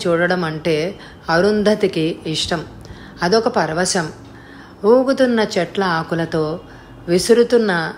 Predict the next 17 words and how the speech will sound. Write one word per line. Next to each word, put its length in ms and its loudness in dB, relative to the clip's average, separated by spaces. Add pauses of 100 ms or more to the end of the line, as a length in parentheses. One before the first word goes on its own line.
(100)
చల్లటి 1000 0
గాలి 520 -2 (320)
ముఖానికి 540 -4
తాకుతూ 640 -4 (380)
జుట్టుని 640 -2 (340)
ఆప్యాయంగా 840 2
నిమిరి 380 0
వెళ్తోంది. 600 -4 (480)
అదో 280 2
హాయి. 680 -2 (580)
కనుచూపు 520 2
మేర 560 -2 (340)
కలిసిపోయినట్టుగా 1040 0
ఉన్న 480 -4 (380)
రోడ్డు 540 -2 (320)
ఆ 160 2
తర్వాత 720 0